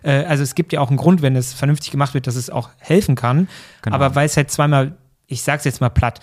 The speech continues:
Speaker 1: es wurde jetzt ein paar Mal falsch gemacht und dann, äh, geht das nach außen und dann wird gesagt, das ist der schlimmste Handgriff überhaupt.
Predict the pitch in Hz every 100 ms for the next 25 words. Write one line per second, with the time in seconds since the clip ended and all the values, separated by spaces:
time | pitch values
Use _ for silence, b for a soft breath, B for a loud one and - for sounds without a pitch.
0 | B B 147 147 135 135 151 151 127 151
1 | 170 - 185 190 - - 143 139 147 135
2 | 139 139 139 131 135 135 147 143 123 147
3 | 127 - 156 190 - 143 139 143 139 135
4 | - 123 - 131 - 147 - 127 143 131
5 | 139 156 170 175 170